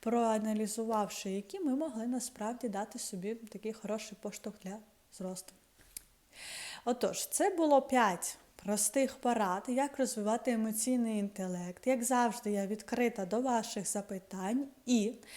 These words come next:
дуже рекомендую, якщо вас цікавить ця тема, якщо хочеться в ній розвиватися, це придбати гайд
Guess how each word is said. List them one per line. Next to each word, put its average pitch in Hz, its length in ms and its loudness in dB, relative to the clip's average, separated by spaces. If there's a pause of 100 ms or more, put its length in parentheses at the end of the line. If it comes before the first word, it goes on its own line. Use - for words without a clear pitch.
(400)
дуже 247 540 4
рекомендую, 214 880 2
якщо 185 280 -2
вас 269 200 2
цікавить 220 560 -2
ця 214 140 0
тема, 196 460 0
якщо 220 340 -2
хочеться 220 600 -2
в - 20 0
ній 196 200 -2
розвиватися, 185 920 -4 (440)
це 247 160 -2
придбати 214 720 -4 (100)
гайд 180 580 -8